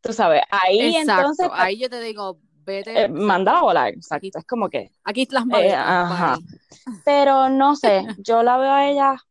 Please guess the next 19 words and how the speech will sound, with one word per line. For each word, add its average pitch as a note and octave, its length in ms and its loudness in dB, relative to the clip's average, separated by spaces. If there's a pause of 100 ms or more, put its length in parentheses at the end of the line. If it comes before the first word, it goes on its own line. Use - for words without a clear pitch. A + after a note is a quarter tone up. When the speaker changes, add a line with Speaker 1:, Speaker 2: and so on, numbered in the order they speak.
(120)
Speaker 1:
bastante G#3 600 -4
honesta, D#4 500 0
bastante G#3+ 480 -4
sincera C#4+ 600 0
y A3 160 -2
que, G3 640 2
y G#3+ 120 -8
que, G3+ 140 -2
pues, - 180 0 (240)
que C#4+ 100 -2
fue B3 220 2
a C4+ 40 4
lo D4 100 2
mejor D#4+ 220 0
un, D#4 320 -2
un C#4 180 0
error C#4+ 320 -2
de C#4+ 120 -2
juventud D#4 520 0